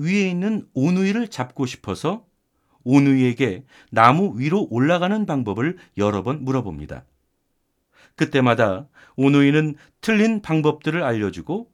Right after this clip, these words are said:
호랑이는 계속 그 거짓말을 믿는 어리석은 모습으로 나옵니다. 다른 이야기에서는 호랑이가 "우리는 형제예요"라는 거짓말을 믿고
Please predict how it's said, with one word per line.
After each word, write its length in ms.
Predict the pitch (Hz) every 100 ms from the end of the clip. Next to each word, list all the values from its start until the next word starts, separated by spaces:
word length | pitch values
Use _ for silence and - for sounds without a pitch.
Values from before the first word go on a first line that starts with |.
| _ _ _ _ _
호랑이는 600 | 202 196 196 247 151 - -
계속 360 | 135 131 208 - _
그 220 | 175 202
거짓말을 640 | - 127 139 180 202 220 220
믿는 400 | 131 117 180 202 _ _
어리석은 580 | 95 117 165 180 196 240
모습으로 500 | 202 - 104 107 127
나옵니다. 560 | 117 107 80 71 - - _ _ _ _ _ _ _ _ _ _ _ _ _
다른 320 | - 135 170 208
이야기에서는 840 | 175 139 120 98 139 196 90 123 _ _ - _
호랑이가 640 | - 165 156 147 160 147 - _ _ _
"우리는 480 | 143 156 180 233 214
형제예요"라는 1300 | - - 226 226 220 208 185 131 73 101 147 220 208 -
거짓말을 580 | - 123 127 135 139 196
믿고 440 | 180 - 90 76